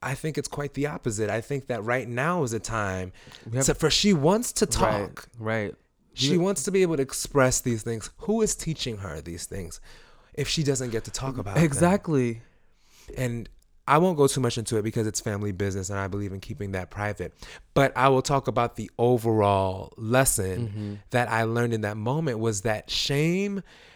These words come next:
Speaker 1: pain that you carry, you will literally hand it over like a baton to your
Speaker 2: Right.
Speaker 1: children when you don't talk
Speaker 2: Mm-hmm.
Speaker 1: about it, because all they see are the decisions that you make. And if you never made different
Speaker 2: Mm-hmm.
Speaker 1: decisions,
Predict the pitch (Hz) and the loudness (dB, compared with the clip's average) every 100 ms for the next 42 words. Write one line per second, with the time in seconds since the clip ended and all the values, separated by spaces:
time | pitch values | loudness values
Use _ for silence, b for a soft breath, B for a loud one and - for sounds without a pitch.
0 | b - - 160 160 127 110 104 b b | b -6 0 2 2 2 -2 -6 b b
1 | - 120 127 143 143 - 143 151 123 113 | -4 -4 0 -2 -2 -4 -2 -2 -2 -2
2 | 104 117 175 165 120 113 143 143 120 98 | -4 0 2 4 2 0 0 0 -2 -6
3 | - 147 160 - 120 113 104 104 104 98 | -6 -2 -2 0 2 2 0 -2 -4 -6
4 | 104 - 135 139 143 135 120 113 107 104 | -6 -4 0 0 0 -2 0 2 2 2
5 | 117 104 101 B B B 117 120 120 98 | 2 0 -4 B B B -6 -2 -2 0
6 | 123 120 - 117 117 107 101 101 95 - | 0 0 -2 -4 -2 -2 -4 -4 -8 -12
7 | B B - 131 127 - - 139 151 143 | B B -6 0 0 0 2 4 4 2
8 | 131 - 156 143 123 107 95 107 - - | 0 -2 0 -2 -2 -4 -6 -4 -2 2
9 | 165 175 147 113 107 90 110 107 101 - | 4 4 2 0 -2 -4 -4 -4 -4 -6
10 | - 143 143 170 185 180 185 180 160 143 | -6 -4 -2 0 0 0 0 2 0 0
11 | 143 165 131 107 139 135 113 120 - 170 | 0 0 0 0 -2 -2 -2 -2 0 2
12 | 196 101 - 113 - | 2 0 -8 -10 -12